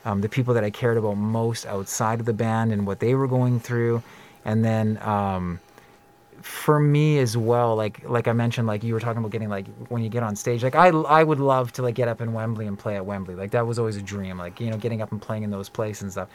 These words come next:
But it wasn't like, "That's what charges my batteries," right? Like, that's not what I would look at. And so for me, all of those years, like, sometimes I thought, "No, that's what charges my batteries."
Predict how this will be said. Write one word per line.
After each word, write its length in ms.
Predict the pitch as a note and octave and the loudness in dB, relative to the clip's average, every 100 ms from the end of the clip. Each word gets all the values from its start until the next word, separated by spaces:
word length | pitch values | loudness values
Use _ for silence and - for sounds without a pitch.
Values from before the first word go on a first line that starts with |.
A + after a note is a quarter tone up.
| - - - | -20 -20 -2
But 140 | - D3+ | 6 6
it 100 | C#3+ | 8
wasn't 420 | C#3 D3+ D3 D3+ | 6 6 4 0
like, 180 | B2+ G#2 - | 0 -2 2
"That's 280 | D3+ C3 C3 | 4 4 0
what 160 | D#3 | -2
charges 440 | - D3 C3+ C3+ B2+ | 0 0 0 0 2
my 160 | B2+ | 2
batteries," 640 | B2 B2 A#2+ G#2 E2 E2 - | 4 4 2 -2 -10 -16 -8
right? 180 | A#2 C3 | 2 4
Like, 140 | C#3 B2+ | 4 6
that's 240 | C#3 C3+ | 4 4
not 560 | C3+ C#3 B2+ C3+ - - - - - - - - - - | 2 4 4 0 -6 -20 -20 -20 -20 -20 -20 -20 -20 -14
what 260 | - B2+ B2+ | -2 2 4
I 100 | B2+ | 4
would 180 | A#2+ B2 | 2 0
look 180 | B2+ B2 | 0 0
at. 60 | |
And 100 | A#2+ | 0
so 120 | D3+ | 0
for 160 | C3+ C#3+ | 0 2
me, 420 | D3 D#3+ C#3 B2 - - - C#3 | 2 4 4 0 -4 -20 -10 4
all 200 | D3+ D3+ | 6 6
of 120 | C3 | 4
those 220 | C3 A#2+ | 0 2
years, 320 | C#3 C#3 A#2+ | 2 2 2
like, 100 | A#2+ | 0
sometimes 380 | A2 D#3 D3+ B2+ | 0 0 0 0
I 60 | A#2+ | -2
thought, 180 | B2+ A2+ | -2 0
"No, 140 | D#3+ | 0
that's 260 | D3+ - - | 2 2 2
what 140 | E3 | 0
charges 340 | - D#3+ C#3 C3 | 0 -2 0 0
my 120 | C3 | 0
batteries." 540 | B2 F3+ F#3 G2 F2 | 4 4 4 0 -8